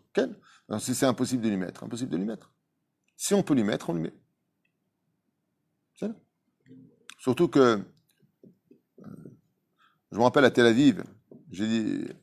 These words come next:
quand je, je, j'étais là-bas pendant onze ans de travail, je proposais aux, sans, sans parler des mitzvot, ah ben, je, comme ça, juste, je proposais, euh, de mettre les tefilines.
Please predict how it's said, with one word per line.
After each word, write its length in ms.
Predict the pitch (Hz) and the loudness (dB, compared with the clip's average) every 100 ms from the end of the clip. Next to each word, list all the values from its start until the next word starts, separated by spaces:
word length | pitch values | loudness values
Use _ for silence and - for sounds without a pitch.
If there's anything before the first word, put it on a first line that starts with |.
| _ _ - 90 - - - _ | _ _ -20 -20 -20 -20 -20 _
quand 200 | - 104 | -10 -8
je, 400 | 90 98 95 92 | -6 -4 -4 -6
je, 160 | 90 92 | -10 -12
j'étais 320 | - 104 - | -10 -6 -2
là-bas 220 | 110 131 | 4 4
pendant 600 | - 107 107 101 90 90 - | 2 -2 -2 -4 -4 -10 -8
onze 180 | 104 | -6
ans 60 | 127 | -4
de 60 | 120 | -2
travail, 520 | - 104 127 107 123 - _ _ _ _ _ _ _ _ _ _ _ | 0 4 6 4 0 -14 _ _ _ _ _ _ _ _ _ _ _
je 80 | - | -12
proposais 340 | 101 110 117 | -6 -2 2
aux, 540 | 131 113 101 95 87 - | 2 2 2 -2 -8 -16
sans, 240 | - - - | -12 -10 -6
sans 160 | 151 | -4
parler 240 | 147 147 135 | 2 4 4
des 80 | |
mitzvot, 300 | 123 117 131 - | 2 4 4 4
ah 80 | - | -4
ben, 120 | 104 | -4
je, 100 | 98 | -4
comme 160 | - 107 | -10 -4
ça, 140 | 113 | -4
juste, 320 | 104 113 - - - _ _ | -4 -8 -12 -20 -20 _ _
je 100 | _ | _
proposais, 320 | _ 104 131 | _ -4 2
euh, 480 | 165 143 127 113 98 | 4 6 4 0 -4
de 100 | 95 | -2
mettre 160 | 120 135 | -2 0
les 80 | 139 | 0
tefilines. 400 | - 120 95 | 0 0 0